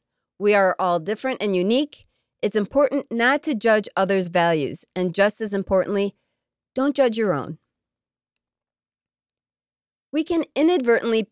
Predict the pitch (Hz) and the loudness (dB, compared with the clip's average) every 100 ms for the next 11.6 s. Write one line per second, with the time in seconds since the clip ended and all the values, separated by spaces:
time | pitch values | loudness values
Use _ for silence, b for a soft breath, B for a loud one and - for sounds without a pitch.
0 | - 320 311 220 180 180 180 185 180 180 | -2 -2 0 2 4 4 2 0 0 0
1 | 208 220 95 - - _ _ _ _ _ | 0 0 -4 -10 -20 _ _ _ _ _
2 | _ _ _ _ 175 208 226 269 320 294 | _ _ _ _ -2 0 0 0 0 0
3 | 208 180 180 170 143 135 - _ _ _ | -2 -2 0 2 2 -2 -10 _ _ _
4 | _ _ _ _ _ 190 226 285 330 330 | _ _ _ _ _ 2 4 4 2 0
5 | 277 214 180 185 - 302 294 302 294 - | 0 2 2 0 -6 -4 -2 -2 -2 -6
6 | _ _ 247 240 247 247 254 226 180 190 | _ _ -2 0 -4 -2 -2 0 0 -2
7 | 185 214 214 233 220 170 175 165 - _ | 0 0 2 0 0 0 0 0 -2 _
8 | - 208 196 190 190 202 220 220 240 208 | -2 2 2 2 2 2 2 -2 0 2
9 | 208 175 175 170 165 165 98 - _ _ | 2 0 0 0 -2 -8 -10 -12 _ _
10 | _ _ _ _ _ _ _ 180 175 - | _ _ _ _ _ _ _ -2 0 0
11 | - 277 269 185 147 | 0 2 2 0 -4